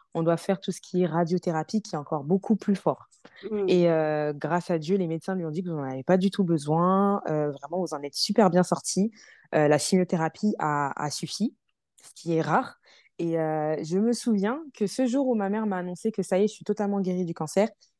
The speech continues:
Speaker 1: je me suis assise sur mon lit et il y a le Saint-Esprit qui me dit clairement, bon, à l'époque, je savais pas que c'était le Saint-Esprit. <laughs> J'entends une voix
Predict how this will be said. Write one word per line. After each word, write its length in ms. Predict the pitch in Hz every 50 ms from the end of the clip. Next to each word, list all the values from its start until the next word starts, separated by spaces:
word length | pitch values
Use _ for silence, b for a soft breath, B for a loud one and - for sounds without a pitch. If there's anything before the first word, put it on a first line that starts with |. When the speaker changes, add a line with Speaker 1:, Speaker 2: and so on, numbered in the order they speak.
| _ _ -
Speaker 1:
je 60 | 190
me 60 | 190
suis 100 | 190 -
assise 300 | 233 220 220 - 320 -
sur 120 | - - 208
mon 140 | 208 202
lit 240 | 190 180 185 214 - _ _ _ _ _ _ _ _ _ _ _ _ _ _ _ _ _ _
et 100 | - 196
il 20 | 196
y 40 |
a 40 | 196
le 80 | 190 185
Saint-Esprit 560 | - - 247 233 - 254 214 - - 311 285
qui 160 | - - 214
me 80 | 190 180
dit 140 | 147 165 -
clairement, 500 | - - 226 226 208 208 202 196 220 226
bon, 160 | 175 165 160
à 80 | 156
l'époque, 240 | 156 165 - - 185 170
je 60 | 156
savais 140 | - - -
pas 100 | 214 233
que 60 | -
c'était 160 | - - 220
le 40 | 185
Saint-Esprit. 580 | - - 170 - - - - - - 220 285 - - 240 - - - 330 -
<laughs> 480 | - - - - 262 247 - 247 233 233
J'entends 480 | 190 214 233 220 226 - 285 277 277 -
une 240 | - 233 233 226 240
voix 480 | 240 226 233 240 240 247 247 262 320